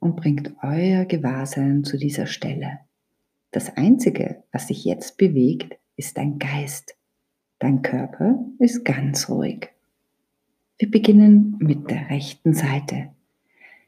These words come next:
Rechter Daumen, rechter Zeigefinger, rechter Mittelfinger, rechter Ringfinger, rechter kleiner Finger, Handrücken,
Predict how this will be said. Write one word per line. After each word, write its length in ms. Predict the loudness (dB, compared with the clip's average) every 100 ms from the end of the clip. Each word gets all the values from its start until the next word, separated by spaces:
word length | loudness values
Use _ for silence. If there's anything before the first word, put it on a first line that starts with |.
| _ -10
Rechter 500 | -2 -2 -2 -6 -4
Daumen, 800 | 0 4 6 6 6 2 -6 -18 _ _ _ _ _ _ _ _ _ -8
rechter 580 | -4 -4 -4 -6 -6
Zeigefinger, 920 | -6 -6 -2 0 0 0 2 2 -2 -10 _ _ _ _ _ _ _ _ _ _
rechter 580 | -2 -2 -2 -6 -4 0
Mittelfinger, 840 | 0 0 0 0 -6 -4 -4 -8 -16 _ _ _ _ _ _ _ -20 -20 _ -8
rechter 600 | -2 -2 -2 -6 -4 -2
Ringfinger, 840 | 2 0 0 -2 0 0 -4 -10 -20 _ _ _ _ _ _
rechter 400 | 0 0 2 -2
kleiner 440 | -2 2 2 4 2
Finger, 500 | 2 2 2 -2 -8 -18 _ _ _ _
Handrücken, 960 | -10 0 0 0 -2 -2 0 -2 -4 -14